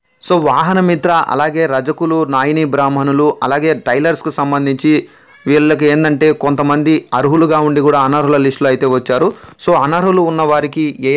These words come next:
ఏ డాక్యుమెంట్స్ సబ్మిట్ చేయాలి, so ఆ డీటెయిల్స్ అన్నీ కనుక్కొని రెక్టిఫై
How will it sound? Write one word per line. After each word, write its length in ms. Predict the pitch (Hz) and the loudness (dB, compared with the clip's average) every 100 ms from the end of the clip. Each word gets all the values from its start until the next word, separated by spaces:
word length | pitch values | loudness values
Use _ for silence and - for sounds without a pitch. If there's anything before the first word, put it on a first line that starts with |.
| 151 | 0
ఏ 20 | 139 | -2
డాక్యుమెంట్స్ 500 | 135 143 139 135 - 135 | -2 -2 -2 -2 -4 -4
సబ్మిట్ 300 | 127 127 131 | -2 -2 -2
చేయాలి, 280 | 135 127 131 131 | 0 0 0 -2
so 40 | 139 | -2
ఆ 40 | 127 123 | -2 -2
డీటెయిల్స్ 320 | 135 143 135 | -2 -2 -2
అన్నీ 140 | 135 131 | -4 -4
కనుక్కొని 380 | 127 131 147 135 120 | -6 -4 -2 -2 -4
రెక్టిఫై 340 | 117 147 143 | -6 -4 -2